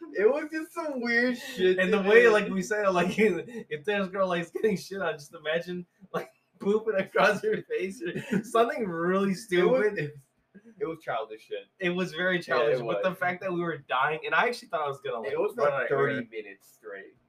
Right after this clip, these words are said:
Speaker 2: I, I don't know about thirty minutes, but it was
Speaker 1: No,
Speaker 2: for sure,
Speaker 1: it
Speaker 2: like,
Speaker 1: was, like, long, dude.
Speaker 2: No, no.
Speaker 1: I, it was, like, like, literally,
Speaker 2: It
Speaker 1: like, rolling. Like, I was
Speaker 2: Yeah.
Speaker 1: crawling.
Speaker 2: No, yeah, we were
Speaker 1: I was
Speaker 2: rolling. I,
Speaker 1: crawling,
Speaker 2: I,
Speaker 1: dude.
Speaker 2: I was, like, rolling back and forth trying to make it stop, but I couldn't. And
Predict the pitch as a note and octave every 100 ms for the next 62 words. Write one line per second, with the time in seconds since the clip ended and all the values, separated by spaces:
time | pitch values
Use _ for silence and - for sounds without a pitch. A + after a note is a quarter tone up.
0 | _ _ - E3 E3 G3+ G3+ E3+ C#3+ -
1 | C#3 D#3 E3 E3+ C3+ C#3 C#3+ C#3 C3+ C3+
2 | E3 - B2 - B2 A2+ B2 B2+ B2 B2+
3 | A#2+ A#2+ A#2 - A2+ - - - _ E3
4 | D3+ D3 D#3 G3+ G3 F#3+ F#3 F#3 G#3 G#3
5 | F#3 - _ - E3+ E3 C#3+ D3 D#3 F#3+
6 | F3+ - D#3 - C#3 E3+ D3 A#2 G#2+ _
7 | - C#3+ D#3+ F3+ D#3 E3 F3+ F3 D3 D#3
8 | D#3 D3 D#3+ F#3 D#3+ D3 C#3+ - C3+ D#3+
9 | C#3+ E3+ F3 - - E3+ A3 A3+ G3 D#3+
10 | D#3+ F3+ E3+ C#3+ C#3+ D#3 F3 C#3 D3 D3+
11 | D#3 D#3 D3 D3+ D3+ C#3+ - A#2+ D3+ -
12 | A#2+ B2 - D3+ C#3+ C3+ C#3 C#3